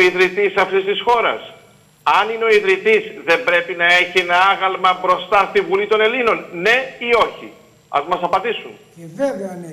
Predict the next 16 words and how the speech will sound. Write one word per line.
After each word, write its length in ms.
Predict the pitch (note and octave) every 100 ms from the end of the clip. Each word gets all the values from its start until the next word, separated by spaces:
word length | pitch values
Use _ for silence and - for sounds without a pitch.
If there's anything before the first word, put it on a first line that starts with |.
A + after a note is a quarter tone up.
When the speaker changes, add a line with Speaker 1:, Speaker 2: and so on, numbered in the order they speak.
| C#3+
Speaker 2:
και 80 | F#3 F#3
βέβαια 240 | C4+ G3+ G3+
Speaker 1:
Ας 80 | E3
Speaker 2:
έχουμε 120 | F3+
Speaker 1:
μας 120 | F#3+
Speaker 2:
συζήτηση. 180 | F3 F3
Speaker 1:
απαντήσουν. 460 | G3+ C4+ C4 D#3 B2+ G#2+ - - -
Speaker 2:
Και 60 | G3
Speaker 1:
Θα 100 | F#3+
μπει 60 |
Speaker 2:
βέβαια 200 | D4 A3+
Speaker 1:
το, 60 | G#3+
Speaker 2:
έχουμε 120 | G#3+
Speaker 1:
το, 60 | E3
Speaker 2:
συζήτηση. 400 | D3 G3+ G#3
Speaker 1:
το 80 | G#3